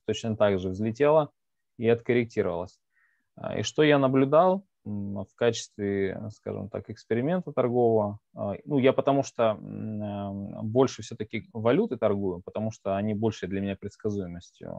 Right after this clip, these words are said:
обладают. Вот, э, нефть и золото, они очень импульсивные, очень волатильные и порой выбиваются из, э, <laughs> з-, законов технического анализа, вот, и как такие не-, необузданные <laughs> жеребцы. Вот, э,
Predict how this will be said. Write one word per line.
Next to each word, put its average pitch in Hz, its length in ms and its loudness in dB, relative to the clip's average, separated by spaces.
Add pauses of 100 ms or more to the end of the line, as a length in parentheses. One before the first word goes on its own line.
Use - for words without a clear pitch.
(160)
обладают. 95 500 -4 (680)
Вот, 92 240 -4
э, 98 380 -2
нефть 131 420 0
и 113 120 -2
золото, 120 400 4
они 104 360 0
очень 107 280 -4
импульсивные, 120 600 -2
очень 104 260 -2
волатильные 120 680 2
и 104 40 -2
порой 113 280 6
выбиваются 113 720 2
из, 98 420 -8
э, 78 200 -6 (380)
<laughs> 110 360 -4
з-, 104 240 -4
законов 113 500 0
технического - 540 -2
анализа, 92 420 -2
вот, 90 240 -10
и - 40 -20
как - 220 -10 (100)
такие - 300 -10
не-, 104 500 -4
необузданные 110 1000 -2
<laughs> 117 160 -4 (540)
жеребцы. 107 640 0 (540)
Вот, 104 420 4
э, 107 420 -4